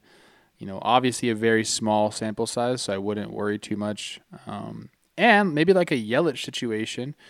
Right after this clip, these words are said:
this time off kinda hits the reset button. And when they do get to play, which I'm hearing, we're recording this on a Tuesday, like Jimmy said, I'm hearing that they'll be leaving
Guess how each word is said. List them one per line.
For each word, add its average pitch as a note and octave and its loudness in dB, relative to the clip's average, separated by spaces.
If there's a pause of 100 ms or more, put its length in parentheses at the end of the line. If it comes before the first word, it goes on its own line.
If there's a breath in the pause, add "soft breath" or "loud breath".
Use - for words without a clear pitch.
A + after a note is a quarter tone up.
(380 soft breath)
this C#3 0
time C3+ 0
off C3+ 0
kinda B2+ -4
hits A#2+ -6
the B2 -10
reset C#3 2
button. G#2 -4 (420 soft breath)
And G2+ -4
when B2+ -2
they B2+ 2
do C3+ 4
get C#3+ 0
to - -8
play, G#2 -4 (480)
which B2 -2
I'm D3 4
hearing, C#3+ 2
we're B2+ 0
recording B2+ 0
this C3 -4
on C3+ 0
a C3+ -2
Tuesday, C3+ 2
like B2+ 2
Jimmy B2 -2
said, A#2+ -2
I'm C3 0
hearing B2+ 0
that A2+ -2
they'll A#2 2
be A#2+ -2
leaving A2+ -4